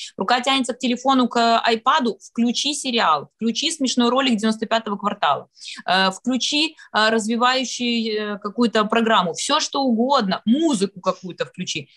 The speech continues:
но только ни в коем случае не вот эти вот политические новости,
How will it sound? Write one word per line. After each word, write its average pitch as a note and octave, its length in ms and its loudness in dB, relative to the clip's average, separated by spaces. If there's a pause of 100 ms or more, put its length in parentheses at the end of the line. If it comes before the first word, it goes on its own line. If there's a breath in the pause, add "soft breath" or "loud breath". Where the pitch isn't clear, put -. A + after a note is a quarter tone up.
(120 soft breath)
но A3+ 180 6
только D4 360 2
ни A3+ 100 6
в A3+ 80 -2
коем A#3 160 4
случае B3+ 400 -2
не A3+ 240 4 (200 soft breath)
вот G3+ 160 2
эти A#3 180 2
вот G3+ 160 -2
политические G3 840 0
новости, G#3+ 600 0